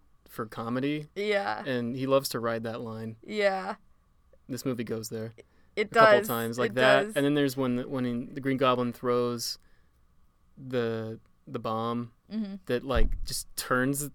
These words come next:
Speaker 1: the old dudes into skeletons, and it looks super fake. But that's also a classic Sam Raimi thing.
Speaker 2: Yeah, and while it was all, like, kinda hokey, like, I think it, it never, like, bothered me. I thought it fit the tone of the film.
Speaker 1: I think it does.
Speaker 2: Um,
Speaker 1: I think you're,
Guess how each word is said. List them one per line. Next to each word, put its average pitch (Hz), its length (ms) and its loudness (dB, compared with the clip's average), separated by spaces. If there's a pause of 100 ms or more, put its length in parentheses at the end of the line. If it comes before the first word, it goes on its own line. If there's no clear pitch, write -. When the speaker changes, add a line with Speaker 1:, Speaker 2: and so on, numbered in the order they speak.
(100)
Speaker 1:
the 147 60 0
old 135 240 2
dudes 139 160 0
into 123 160 0
skeletons, 190 840 0 (500)
and 139 80 0
it 135 60 2
looks 135 180 0
super - 340 0
fake. 117 400 -2
But 139 120 0
that's 151 240 4
also 147 280 4
a 113 100 -2 (100)
classic 120 400 -4
Sam 117 160 -6
Raimi 113 260 -6
thing. 113 300 -12
Speaker 2:
Yeah, 202 380 0 (380)
and 240 260 0 (200)
while 277 240 8
it 466 160 6
was 381 80 2
all, 269 240 8
like, 240 220 2
kinda 277 340 -4
hokey, 214 560 -4
like, 196 320 -6
I 196 80 -2
think 220 300 -6
it, 220 120 -6 (1160)
it 214 80 -4
never, 262 260 4
like, 226 220 2
bothered 214 500 4
me. 196 240 2
I 202 120 4
thought 247 260 4
it 208 120 0
fit 202 220 -2
the 208 100 -4
tone 202 300 -2
of 185 80 -6
the 185 100 -10
film. 190 400 -2
Speaker 1:
I - 60 2
think 202 160 2
it 175 120 0
does. 117 460 0
Speaker 2:
Um, 202 480 4
Speaker 1:
I 165 60 2
think 202 180 2
you're, 151 200 4